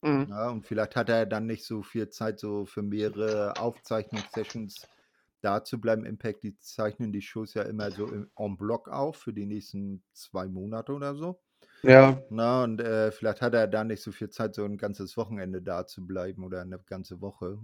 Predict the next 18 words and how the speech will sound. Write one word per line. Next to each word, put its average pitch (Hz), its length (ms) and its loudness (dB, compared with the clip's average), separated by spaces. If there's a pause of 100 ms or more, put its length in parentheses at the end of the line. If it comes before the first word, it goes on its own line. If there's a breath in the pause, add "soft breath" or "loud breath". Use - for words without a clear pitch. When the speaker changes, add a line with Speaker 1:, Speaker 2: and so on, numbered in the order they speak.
(120)
Speaker 2:
und 90 200 -12
hat 95 140 -10
andere 85 420 -8
Verpflichtungen. - 680 -18 (540)
Aber 151 200 6
Speaker 1:
Das 175 180 12
könnte 202 180 6
natürlich 147 340 2
sein, 107 200 -8
ja. 104 180 -8
Speaker 2:
für 175 180 6
das, 160 340 4
was 160 200 8
es 123 240 2
war, 120 220 10
war 120 100 12
das 104 220 4
Match - 420 -2